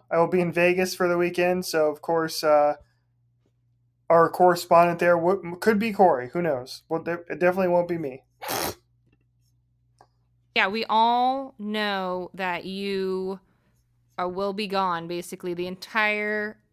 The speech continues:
Speaker 2: month of September because you have concerts on concerts on concert.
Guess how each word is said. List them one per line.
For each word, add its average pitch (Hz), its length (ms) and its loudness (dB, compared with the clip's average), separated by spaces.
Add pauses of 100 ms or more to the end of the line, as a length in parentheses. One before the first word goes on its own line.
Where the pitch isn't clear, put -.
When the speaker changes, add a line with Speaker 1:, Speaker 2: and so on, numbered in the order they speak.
(400)
Speaker 2:
month 185 500 -8 (140)
of 170 380 -6
September 175 520 -10
because 175 340 -10
you 180 120 -12
have 175 220 -8
concerts 180 560 -8
on 170 180 -10
concerts 165 640 -12
on 156 180 -14
concert. 160 580 -16